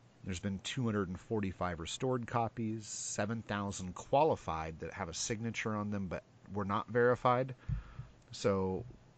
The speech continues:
there's been one million two hundred and twenty thousand four hundred and thirty-seven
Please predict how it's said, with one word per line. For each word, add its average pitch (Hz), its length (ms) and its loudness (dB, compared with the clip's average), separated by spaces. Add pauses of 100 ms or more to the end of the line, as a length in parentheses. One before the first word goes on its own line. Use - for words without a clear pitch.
(140)
there's 98 400 0 (300)
been 95 500 0 (960)
one 127 760 4 (140)
million 107 500 4
two 143 240 4
hundred 131 280 4
and 117 120 2
twenty 117 360 4
thousand 92 600 2
four 113 300 4
hundred 101 280 4
and 92 220 0
thirty-seven 98 920 4